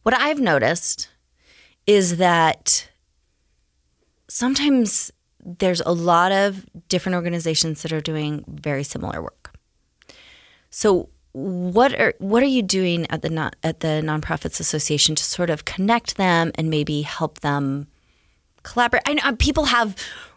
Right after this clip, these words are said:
i-, it's really hard 'cause people have their, their passions, and I started this nonprofit because I have this passion and I have,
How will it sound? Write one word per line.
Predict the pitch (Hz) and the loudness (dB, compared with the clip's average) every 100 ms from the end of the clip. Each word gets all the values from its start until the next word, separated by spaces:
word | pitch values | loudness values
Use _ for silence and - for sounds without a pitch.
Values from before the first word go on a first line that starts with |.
| _ _ | _ _
i-, | 196 - | -6 -2
it's | 330 269 | 0 2
really | 320 320 | 4 4
hard | 269 214 185 | 2 0 2
'cause | 240 | 2
people | 254 277 262 | 4 4 2
have | 240 220 208 196 | 2 2 0 2
their, | 202 185 170 - | 4 6 4 2
their | 180 156 | 0 0
passions, | - 277 277 294 277 254 | 2 0 2 2 2 2
and | - 170 | 0 -2
I | 165 | 0
started | - 208 190 | 2 2 2
this | 185 196 | 0 2
nonprofit | 160 180 170 160 | 2 0 -4 -4
because | 170 185 156 | -4 -2 -2
I | |
have | 156 160 156 151 | 0 -2 -4 -2
this | 143 - | -2 -2
passion | - 254 247 240 | 0 0 2 0
and | 170 151 | 0 0
I | 156 | -2
have, | 165 147 | -2 -4